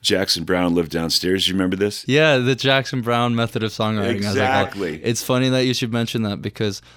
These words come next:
Speaker 2: I interviewed Adara Ray, who is a singer-songwriter here in town, and I was telling her the same story.
Speaker 1: Yeah.
Speaker 2: <laughs>
Speaker 1: Yeah.
Speaker 2: So, yeah.
Speaker 1: Yeah, well, Glenn Frey's, like, trying to figure out how to write songs, and he says, "I listened to that damn Jackson all day
Speaker 2: <laughs>
Speaker 1: banging on the piano."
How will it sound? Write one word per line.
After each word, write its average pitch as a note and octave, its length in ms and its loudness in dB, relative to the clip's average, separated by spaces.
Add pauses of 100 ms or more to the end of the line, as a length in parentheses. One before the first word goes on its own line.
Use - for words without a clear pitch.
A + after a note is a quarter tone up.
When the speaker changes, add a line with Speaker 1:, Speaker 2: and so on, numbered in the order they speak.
(140)
Speaker 2:
I A2 220 2
interviewed A2 420 2
Adara G#2 520 2
Ray, G#2+ 400 2 (160)
who G#2+ 120 0
is G2+ 120 -2
a G2 180 0
singer-songwriter G#2 1080 0
here G#2 120 0
in G2+ 120 -2
town, G#2 300 -2 (340)
and F#2+ 80 -4
I G#2 100 2
was A2 160 2
telling A2+ 340 2
her G2+ 100 0
the F#2+ 100 -4
same G2+ 260 -2
story. G#2 460 -4
Speaker 1:
Yeah. A#2 340 -6 (480)
Speaker 2:
<laughs> - 20 -
Speaker 1:
Yeah. F#3 840 0 (420)
Speaker 2:
So, A2+ 280 -2
yeah. G#2 300 -2
Speaker 1:
Yeah, F3+ 220 2
well, A#2+ 160 2
Glenn C3+ 240 0
Frey's, C#3 320 0
like, A2 140 -2
trying A2 220 -4
to - 40 -16
figure A2 160 -2
out G#2+ 40 -4
how G#2+ 40 -2
to G2 60 -2
write F2+ 180 -2
songs, D#3 340 -2
and A2 60 -2
he G#2+ 60 -2
says, F#2+ 320 -6 (120)
"I B2 120 -10
listened C#3+ 400 -2
to B2 100 -8
that A2+ 240 -4
damn C3+ 320 -4
Jackson B2+ 560 -4
all B2 300 0
day C#3+ 460 0
Speaker 2:
<laughs> - 120 -6
Speaker 1:
banging C3+ 500 -2
on B2+ 140 -2
the A#2 80 -6
piano." B2+ 560 -2